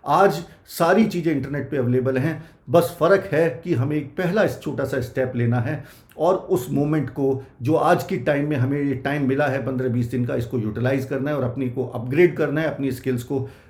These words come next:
बढ़ाना है। वरना कहीं ऐसा ना हो कि इन पन्द्रह बीस दिनों के बाद या एक महीने के बाद हम कहें कि काश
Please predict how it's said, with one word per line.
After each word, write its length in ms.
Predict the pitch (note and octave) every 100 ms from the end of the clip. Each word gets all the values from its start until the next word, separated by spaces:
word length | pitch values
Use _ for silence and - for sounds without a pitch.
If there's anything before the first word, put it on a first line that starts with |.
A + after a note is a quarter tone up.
| _
बढ़ाना 360 | A#2 A#2+ B2+ C3+
है। 300 | A#2+ G#2 - - _
वरना 340 | A2+ C#3 C#3+ A#2+ - - -
कहीं 260 | B2 A#2 - -
ऐसा 260 | B2 D#3
ना 100 | C#3
हो 220 | C3+ C#3 A2+ - - _ _
कि 120 | C#3+
इन 140 | C3 B2
पन्द्रह 320 | C3+ B2 D3
बीस 200 | B2+ B2
दिनों 240 | C#3 B2
के 100 | A#2+
बाद 280 | A#2+ B2 A#2
या 60 | B2
एक 180 | A#2+ A#2+
महीने 220 | A2 A2+
के 100 | A#2
बाद 320 | A2+ A2 A2+ - -
हम 180 | A#2 A2+
कहें 400 | B2 A#2+ C#3+ A#2+ - - -
कि 100 | C3+
काश 460 | - C3+ D#3 B2